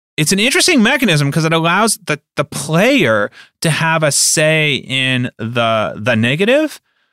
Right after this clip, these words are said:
And there's two really neat things from that as a G M in these kind of games. First,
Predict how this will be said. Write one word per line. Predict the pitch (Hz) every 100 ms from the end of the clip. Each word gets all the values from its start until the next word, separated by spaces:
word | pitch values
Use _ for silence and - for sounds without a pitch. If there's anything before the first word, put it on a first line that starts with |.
| _ _ _ _ 143
And | 151
there's | 156
two | - - - 240 208 _ _ _
really | 165 180 170
neat | 156
things | 165 156
from | 151
that | 131
as | 113 110
a |
G | 113 123
M | 135 127 101 80 - _
in | - 123
these | 127
kind | 131 113
of |
games. | 127 101 -
First, | - 262 151 -